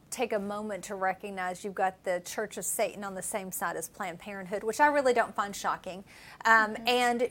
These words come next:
Speaker 1: and you have a group of people who want to use abortion as part of their ritual. They say, they say they're, they have a ritual, um, i-, in, in, I think, uh, ahead of time for abortion. I don't know what happens.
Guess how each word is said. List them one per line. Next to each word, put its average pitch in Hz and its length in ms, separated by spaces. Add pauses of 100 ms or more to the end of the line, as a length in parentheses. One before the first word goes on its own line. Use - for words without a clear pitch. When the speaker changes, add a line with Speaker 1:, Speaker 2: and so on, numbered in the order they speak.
(260)
Speaker 1:
and 247 460 (340)
you 262 280
have 294 360
a 269 80
group 262 320
of 277 140
people 254 440
who 220 200
want 233 300
to 262 120 (200)
use 233 300
abortion 214 680
as 196 160
part 233 240
of 226 80
their 247 100
ritual. 247 680
They 220 140
say, 226 240
they 220 240
say 381 460
they're, 214 240
they 220 160
have 214 220
a 196 200
ritual, 233 800 (480)
um, 202 380 (260)
i-, 196 100 (320)
in, 226 340 (140)
in, 214 220 (100)
I 208 80
think, 208 380
uh, 190 240
ahead 330 280
of 330 80
time 208 280
for 196 160
abortion. 180 320 (100)
I 330 120
don't 403 140
know 247 120
what 196 160
happens. - 560